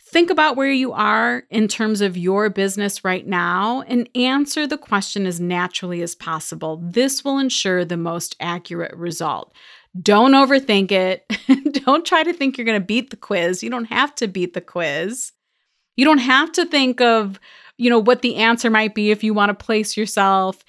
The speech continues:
in a stage that's ahead of where you are now. Really don't do that. I genuinely want you to find out which stage you're in now.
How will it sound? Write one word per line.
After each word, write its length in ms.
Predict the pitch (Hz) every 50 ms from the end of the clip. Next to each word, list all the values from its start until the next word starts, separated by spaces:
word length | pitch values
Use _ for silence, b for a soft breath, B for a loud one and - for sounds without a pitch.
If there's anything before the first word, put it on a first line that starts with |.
| B B B B
in 120 | - 202 202
a 60 | 208
stage 540 | 196 - - 208 202 196 196 202 190 - -
that's 200 | 202 190 190 -
ahead 300 | 196 180 170 190 190 185
of 180 | 190 175 175
where 100 | 185 190
you 220 | 190 185 175 175 180
are 220 | - 180 180 175
now. 320 | 175 185 185 185 185 180 175
Really 300 | 202 247 262 269 285 254
don't 440 | 214 - 233 220 214 220 214 208
do 160 | 208 208 196 190
that. 160 | 175 165 170
I 80 | 175
genuinely 800 | 175 170 - - 196 196 196 208 208 208 214 214 220 214 220 220
want 320 | 208 180 175 170 170 -
you 100 | - 175
to 80 | 175 175
find 340 | 175 - 165 170 170 170 156
out 280 | 156 156 160 151 -
which 280 | 180 180 196 202 196 -
stage 540 | - - - - 180 175 170 165 165 156 -
you're 120 | 160 151
in 280 | - - 165 165 160 160
now. 500 | 165 160 139 110 107 95 92 - -